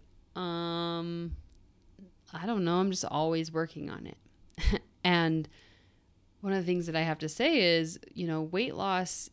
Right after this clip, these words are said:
is, a lot of it is a very intentional effort, and it can, it can be a good intentional effort. I'm not saying it's a bad thing or a wrong thing, but a lot of times when we approach weight loss, it needs to be from a place of intention. And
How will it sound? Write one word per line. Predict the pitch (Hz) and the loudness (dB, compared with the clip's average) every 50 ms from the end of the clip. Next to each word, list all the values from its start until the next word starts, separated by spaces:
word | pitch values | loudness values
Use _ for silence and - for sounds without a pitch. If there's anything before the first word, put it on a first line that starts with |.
| _ | _
is, | - - 165 165 165 165 160 160 156 160 165 175 185 - - _ _ _ _ _ _ _ | -6 -4 -2 -2 -2 -2 -4 -4 -6 -6 -10 -12 -16 -18 -20 _ _ _ _ _ _ _
a | - 190 | -6 -4
lot | 185 180 156 170 226 | -2 -2 0 0 0
of | 269 277 | 0 0
it | 277 | 0
is | - 185 170 | 0 0 0
a | 165 | -2
very | 151 156 156 156 151 151 | -4 -4 -4 -4 -4 -4
intentional | 151 160 - - - - 143 151 - - 165 160 - - | -6 -8 -10 -10 -8 -8 -6 -8 -8 -6 -8 -8 -8 -8
effort, | - - 147 - - 214 254 277 269 - | -8 -10 -10 -8 -6 -4 -4 -4 -4 -6
and | 214 | -8
it | 233 240 | -8 -6
can, | - 277 269 240 - - | -4 -4 -4 -4 -4 -6
it | 214 214 | -8 -6
can | - 269 254 | -2 -2 0
be | 233 208 | 0 0
a | 170 | -2
good | 156 - - 160 170 | -2 0 2 2 4
intentional | 254 254 - - 147 147 165 - 156 143 139 | 2 2 0 0 0 -2 0 0 0 2 2
effort. | 135 - - 151 160 | 0 0 -2 -2 -2
I'm | 175 185 | -2 -2
not | 170 160 | -4 -6
saying | - - 160 156 | -8 -8 -8 -6
it's | 151 151 - | -8 -8 -10
a | 151 | -6
bad | - 135 131 151 160 165 | -2 0 0 0 0 0
thing | 170 160 151 | -2 -2 0
or | 151 151 | 0 0
a | 151 | 0
wrong | 156 170 214 262 262 | 2 4 4 4 4
thing, | - - 139 135 156 160 - | 4 2 2 2 0 2 4
but | 170 160 - - - - - - - - - - - - - - _ _ - _ _ - - | 6 6 6 4 0 -8 -20 -20 -20 -20 -20 -20 -20 -20 -20 -20 _ _ -20 _ _ -8 -4
a | 196 | 0
lot | 196 226 285 | 4 4 4
of | 339 | 2
times | - - 208 165 170 165 - - | 2 0 0 0 0 -2 -4 -4
when | 170 170 | -2 -2
we | 165 165 165 | 0 0 0
approach | 156 151 - 175 151 - - - | -2 -2 -2 -4 -6 -6 -6 -4
weight | 220 285 294 | -4 -2 -2
loss, | 208 165 165 - | -2 -4 -4 -4
it | 160 - | -6 -6
needs | - 165 202 277 294 - | -4 -2 -2 -2 -4 -4
to | - - | -8 -8
be | 147 151 147 - _ | -6 -8 -8 -8 _
from | - 165 151 | -6 -4 -4
a | 139 143 | -4 -6
place | - - 175 165 156 - | -6 -6 -6 -6 -6 -8
of | 131 | -10
intention. | - - - - - - - - 349 370 - - - - - - - - _ _ _ _ - _ _ - _ _ _ _ _ - | -12 -12 -12 -14 -16 -12 -6 -6 -6 -6 -6 -8 -12 -12 -12 -16 -18 -18 _ _ _ _ -20 _ _ -20 _ _ _ _ _ -2
And | 180 196 190 190 185 180 180 180 180 175 180 175 170 - | 0 2 2 2 2 2 0 0 0 -2 -2 -4 -6 -8